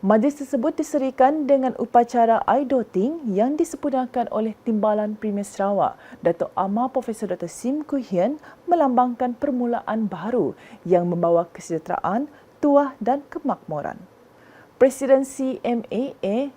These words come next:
Chester Lim Hian Tong, berkata, pihak persatuan amat berbesar hati dengan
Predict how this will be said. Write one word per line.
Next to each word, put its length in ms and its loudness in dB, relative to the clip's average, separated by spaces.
Chester 480 -4
Lim 480 -2
Hian 320 -2
Tong, 400 -2
berkata, 560 -4
pihak 240 0
persatuan 480 -2
amat 320 -2
berbesar 480 -2
hati 560 -8
dengan 320 -4